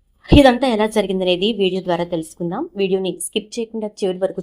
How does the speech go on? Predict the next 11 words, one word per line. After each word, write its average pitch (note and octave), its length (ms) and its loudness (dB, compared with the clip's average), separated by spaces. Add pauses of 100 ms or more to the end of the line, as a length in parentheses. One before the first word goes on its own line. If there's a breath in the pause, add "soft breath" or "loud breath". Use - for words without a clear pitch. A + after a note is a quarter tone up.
చూస్తే E3 300 -6
మీకు F#3 260 -8 (180)
మొత్తం F3+ 320 -4
కథ F3+ 200 -8
అర్థమవుతుంది. E3+ 580 -6 (500)
వీడియోని G3+ 320 0
లైక్ F3+ 220 -2 (100)
చేయటం, G3+ 220 -6
షేర్ F3 280 -8
చేయటం F3 200 -12
మాత్రం E3+ 320 -8